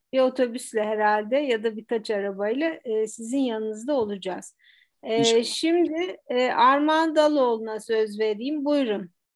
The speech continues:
Speaker 2: E, hocam öncelikle özür dilerim. Kameram arızalı olduğu için, e, çalışmıyor da, e, o sebeple,
Speaker 1: Tamam.
Speaker 2: e, kusura bakmayın.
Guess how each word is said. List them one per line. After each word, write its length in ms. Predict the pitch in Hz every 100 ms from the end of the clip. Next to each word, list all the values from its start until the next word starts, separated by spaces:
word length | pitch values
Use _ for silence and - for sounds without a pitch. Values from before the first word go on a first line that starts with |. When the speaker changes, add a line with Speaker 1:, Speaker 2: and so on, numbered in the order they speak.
| _ _ _ _
Speaker 2:
E, 140 | 139 135
hocam 400 | 143 147 165 165
öncelikle 560 | 160 151 170 165 160
özür 320 | 165 139 160 156
dilerim. 480 | 156 156 151 151
Kameram 500 | - 156 156 156 160
arızalı 600 | 156 160 160 151 156 151
olduğu 320 | 156 151 147 151
için, 400 | 139 - 143 139
e, 220 | 135 135
çalışmıyor 840 | 127 156 156 160 - 143 151 190 190
da, 220 | 117 - - - _ -
e, 260 | 127 120
o 180 | - 147
sebeple, 480 | 127 147 151 143 156 151
Speaker 1:
Tamam. 100 | 143 143
Speaker 2:
e, 280 | 139 131
kusura 360 | 131 - 156 143
bakmayın. 540 | 147 143 - 127 151